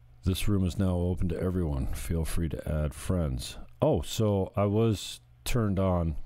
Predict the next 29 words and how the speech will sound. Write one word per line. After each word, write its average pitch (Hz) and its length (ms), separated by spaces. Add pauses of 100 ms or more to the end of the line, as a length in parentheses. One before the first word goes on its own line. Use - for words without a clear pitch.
(120)
but 82 220
I 87 60
wasn't 85 420
allowing 78 480
one, 73 200
anyone 135 360
in. 62 220 (120)
So - 280 (2000)
check 127 240
me 127 100
on 113 120
Clubhouse, 120 640 (180)
check - 260
me 117 80
on 110 160
Twitter, 104 560 (140)
check - 260
me 113 80
on 113 160
Facebook, 104 560 (180)
TrueTube 117 720 (280)
on 98 440
YouTube, 113 640 (220)
The - 60
Jim 98 180
Fannin 117 320
Show 117 240
on 107 160
YouTube. 107 460